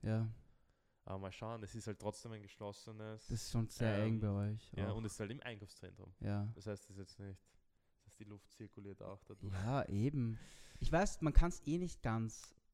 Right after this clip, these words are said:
Speaker 2: Na, es passt schon. Ich, ich weiß, was ich aber befürchte, das ist der erste Tag, das ist der zweite Mai. Und ich glaub, dass die S C S bummvoll sein wird. Also ich glaub, dass da,
Speaker 1: Wirklich?
Speaker 2: ja.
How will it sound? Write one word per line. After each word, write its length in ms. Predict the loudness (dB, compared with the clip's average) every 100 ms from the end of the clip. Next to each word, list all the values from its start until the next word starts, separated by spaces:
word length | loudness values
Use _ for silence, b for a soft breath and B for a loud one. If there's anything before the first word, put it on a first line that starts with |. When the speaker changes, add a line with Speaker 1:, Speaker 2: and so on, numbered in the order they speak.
| -6
Speaker 2:
Na, 120 | -4
es 100 | 0
passt 240 | 0 -2
schon. 200 | -4 -6
Ich, 180 | -6 -8 -8
ich 160 | -4
weiß, 180 | -2 -4
was 80 | -6
ich 160 | -4 -2
aber 100 | -2
befürchte, 480 | -6 -4 -4 -4
das 80 | -8
ist 60 | -6
der 80 | -4
erste 280 | -4 -6
Tag, 260 | -6 -6 -6
das 100 | -10
ist 60 | -10
der 60 |
zweite 320 | -4 -2 -2
Mai. 320 | -4 -2 -2 -6 b b b b b -10
Und 160 | -10 -10
ich 260 | -12 -10 -8
glaub, 520 | -2 0 0 -4 -12 -20 _
dass 340 | -6 -6 -8 -10
die 220 | -10 -8 -8
S 260 | -8 -8
C 120 | -10 -8
S 320 | -8 -8 -12 -20 _ -6
bummvoll 460 | -4 -6 -6 -6
sein 220 | -8 -12 -14
wird. 260 | -16 -16
Also 140 | -14 -12
ich 240 | -12 -12 -8
glaub, 300 | -4 -4 -4
dass 180 | -6 -6
da, 60 |
Speaker 1:
Wirklich? 180 | -8 -8
Speaker 2:
ja. 120 | -10